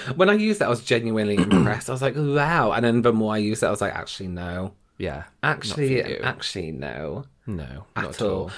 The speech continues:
Speaker 1: No, at all. Um, <laughs>
Speaker 2: Yes, no at all out of five.
Speaker 1: No at all. What? No at alls. James,
Speaker 2: Yeah.
Speaker 1: you have one more for us. That's
Speaker 2: I
Speaker 1: me
Speaker 2: have
Speaker 1: done.
Speaker 2: one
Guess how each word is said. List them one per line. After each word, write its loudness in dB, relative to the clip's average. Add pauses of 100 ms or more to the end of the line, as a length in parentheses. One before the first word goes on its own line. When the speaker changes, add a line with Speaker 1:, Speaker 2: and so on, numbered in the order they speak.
Speaker 1:
No, 6
at -4
all. 0 (340)
Um, 4 (300)
<laughs> -2
Speaker 2:
Yes, 2
no 6
at 0
all 4
out 4
of -8
five. -6 (280)
Speaker 1:
No 4
at -2
all. 0
What? -2
No 2
at -6
alls. -8 (300)
James, 2
Speaker 2:
Yeah. 2
Speaker 1:
you 0
have 0
one 4
more 4
for -6
us. -8
That's -2
Speaker 2:
I 4
Speaker 1:
me 4
Speaker 2:
have 4
Speaker 1:
done. 0
Speaker 2:
one 2